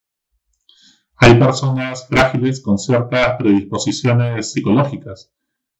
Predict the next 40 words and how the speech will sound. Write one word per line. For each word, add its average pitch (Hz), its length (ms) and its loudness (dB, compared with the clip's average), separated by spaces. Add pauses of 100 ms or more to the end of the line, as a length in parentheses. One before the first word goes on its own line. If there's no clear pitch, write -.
(120)
que - 140 4
contextos 113 1120 0
de 104 240 0
retiros 107 600 0
o 101 40 -2
momentos 107 380 -2
de 127 60 -4
oración 113 300 -4
prolongados 117 600 0
en 104 80 -2
un 117 120 -2
ambiente 123 340 -4
de 107 120 2
mucho 120 280 0
misticismo 127 840 -4 (380)
pueden 156 300 6
gatillar 120 520 0
brotes 123 280 -6
psicóticos 123 800 -6 (180)
o 113 120 2
histerias 113 500 2
colectivas. 95 720 -8 (720)
Por 120 160 6
ello 143 300 6
hay 139 100 0
que 165 80 -2
tener 123 300 -2
mucha 156 480 -2
prudencia 127 520 0
y 117 40 2
acompañar 107 480 -2
a 135 40 2
las 135 140 0
personas 120 540 -4
para 110 200 -2
que 107 100 0
desarrollen 101 500 0
una 117 160 0
sana 113 240 -4
espiritualidad. 92 720 -4